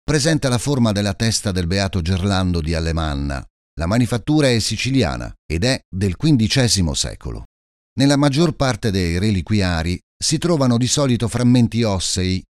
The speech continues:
o di parti del corpo del santo. In questo caso invece abbiamo l'intero cranio, mancante solo della mandibola inferiore.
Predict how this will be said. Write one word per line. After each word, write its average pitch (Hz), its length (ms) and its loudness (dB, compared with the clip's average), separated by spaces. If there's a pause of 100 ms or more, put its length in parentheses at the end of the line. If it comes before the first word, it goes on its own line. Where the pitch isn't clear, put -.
(120)
o 123 60 2
di 123 120 2
parti 117 320 0
del 113 160 0
corpo 98 380 0
del 80 180 -2
santo. 57 640 -6 (260)
In 87 80 2
questo 110 280 0
caso 131 280 2
invece 117 460 4
abbiamo 98 400 2
l'intero 107 500 2
cranio, 78 600 -2 (180)
mancante 113 420 2
solo 147 460 0
della 107 320 2
mandibola 87 560 2
inferiore. 80 680 -4